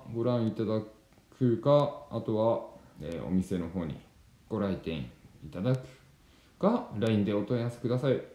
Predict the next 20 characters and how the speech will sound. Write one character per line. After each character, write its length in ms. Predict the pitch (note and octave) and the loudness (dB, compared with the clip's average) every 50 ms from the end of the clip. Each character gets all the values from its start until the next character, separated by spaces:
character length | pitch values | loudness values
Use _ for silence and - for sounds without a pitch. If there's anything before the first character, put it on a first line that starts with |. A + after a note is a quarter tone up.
| - | -6
ご 100 | - A#2+ | -2 0
来 180 | C3+ D3 D3 D3 | 0 0 0 0
店 160 | D3 C#3+ C#3+ | -2 -2 -2
い 60 | C#3 | 0
た 80 | C#3 C3 | 0 0
だ 100 | C3 C3+ | 0 0
く 80 | C3+ | -2
と 100 | - - | -4 -6
き 120 | C#3 - C#3 | -4 -2 0
は、 240 | C#3+ C#3 C#3+ C3+ A2+ | 0 2 0 0 -2
ラ 80 | G2 G2+ | -2 -2
イ 120 | G#2+ G#2+ | -2 -2
ン 80 | G#2+ G#2 | -4 -2
等 200 | - A#2+ A2+ G2 | -2 -2 0 0
で、 380 | G2 A#2+ C3 C3 B2+ - - - - - - - - - - - - - - - - - - - - | 2 2 2 0 0 -4 -8 -16 -20 -20 -20 -20 -20 -20 -20 -20 -20 -20 -20 -20 -20 -20 -16 -14 -12
え 240 | - - - D#2 D2 | -12 -12 -14 -14 -12
ー、 20 | C2+ | -6
ご 100 | - F#2 | 0 2
予 60 | G2 | 2
約 420 | F#2 D#2 D#2 D#2+ - D#2 D2+ D2 | 2 2 0 -4 -8 -8 -8 -8